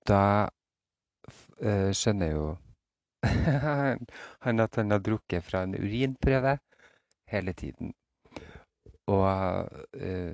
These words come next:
spyr. Jeg husker den spyinga var, var morsom for meg, og at jeg klarte å få,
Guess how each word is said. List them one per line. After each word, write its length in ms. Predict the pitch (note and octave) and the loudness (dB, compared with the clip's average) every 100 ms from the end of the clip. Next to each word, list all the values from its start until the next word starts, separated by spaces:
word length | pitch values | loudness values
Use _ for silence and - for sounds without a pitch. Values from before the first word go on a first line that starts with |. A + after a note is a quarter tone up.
| E2 | -10
spyr. 480 | - - F2+ F2+ E2+ _ _ _ _ | -12 -8 -6 -6 -8 _ _ _ _
Jeg 160 | A2 G#2+ | -2 0
husker 240 | A2 G2 | -2 -4
den 160 | G2 G2 | -4 -6
spyinga 720 | - - A2 G#2+ F#2 D#2 C#2+ | -10 -10 -8 -6 -6 -6 -6
var, 300 | E2+ F#2 F#2+ - | -4 -4 -4 -8
var 540 | - F2+ E2 D#2+ - - - _ _ _ - | -8 -6 -4 -6 -8 -12 -18 _ _ _ -8
morsom 320 | A2 - D#2+ | -6 -4 -6
for 200 | - F2+ | -6 -6
meg, 140 | F2 - - | -6 -8 -4
og 100 | F#2+ F#2+ | -2 -2
at 220 | - - | -4 -2
jeg 220 | F#2+ F#2+ - | 0 0 0
klarte 300 | F#2 - - | 0 -2 -8
å 40 | |
få, 200 | - F2 | -2 0